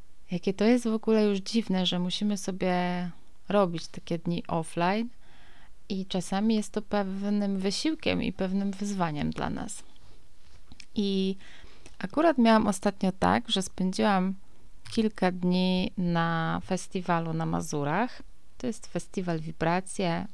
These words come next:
możecie sobie o nim trochę poczytać w internecie.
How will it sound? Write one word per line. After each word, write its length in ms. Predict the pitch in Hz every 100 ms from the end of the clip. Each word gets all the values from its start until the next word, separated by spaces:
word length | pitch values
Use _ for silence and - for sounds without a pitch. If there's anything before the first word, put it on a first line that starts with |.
| -
możecie 360 | 170 170 -
sobie 360 | 185 - 170 180
o 40 |
nim 200 | 175 175
trochę 240 | 170 170 170
poczytać 560 | - 175 - - 180
w 60 | -
internecie. 680 | 160 - - 156 156 - 226